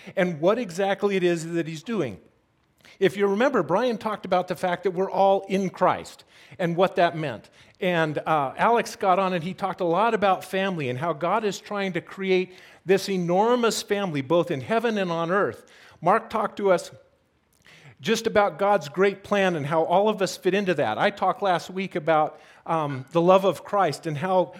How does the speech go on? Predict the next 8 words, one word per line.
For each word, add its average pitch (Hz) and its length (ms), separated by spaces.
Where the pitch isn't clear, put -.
once 214 420
you 254 160
understand 196 600
who 190 140
you 202 260
are 165 140
in 185 200
Christ, 233 500